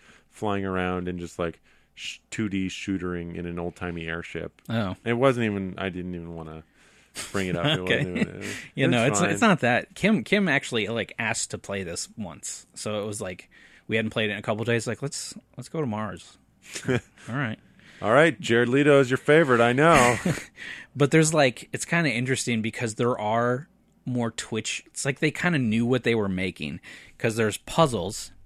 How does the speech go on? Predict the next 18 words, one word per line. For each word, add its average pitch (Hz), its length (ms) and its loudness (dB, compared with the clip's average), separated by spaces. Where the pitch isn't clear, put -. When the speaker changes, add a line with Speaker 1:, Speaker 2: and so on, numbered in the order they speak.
Speaker 2:
that 98 280 0
have 104 240 -2
fail 123 380 -2
states, - 560 -6
but 117 80 -4
then 127 160 0
anything 147 580 2
that 127 160 4
requires, 113 720 0
like, - 280 -8
Twitch - 460 -4
reflex 117 760 -2
that 113 160 2
is 120 100 -2
co-op, 151 560 0
if - 180 -2
you 123 100 0
fail 127 680 0